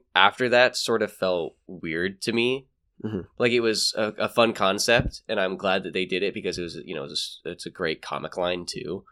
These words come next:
Speaker 1: But it was, like, the stories I didn't necess-,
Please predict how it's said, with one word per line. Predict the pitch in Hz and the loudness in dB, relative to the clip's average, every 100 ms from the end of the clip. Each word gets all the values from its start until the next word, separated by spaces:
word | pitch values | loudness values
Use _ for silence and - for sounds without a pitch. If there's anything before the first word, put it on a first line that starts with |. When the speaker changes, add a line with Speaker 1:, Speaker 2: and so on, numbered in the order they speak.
| _ - | _ -12
Speaker 1:
But | - 113 | 0 2
it | |
was, | 104 107 | 2 2
like, | 98 82 - | 0 0 -4
the | - 104 | -12 -4
stories | - 113 110 113 113 92 | -2 0 0 0 -2 0
I | 101 | 0
didn't | 101 87 | 0 -2
necess-, | 92 101 | -4 -6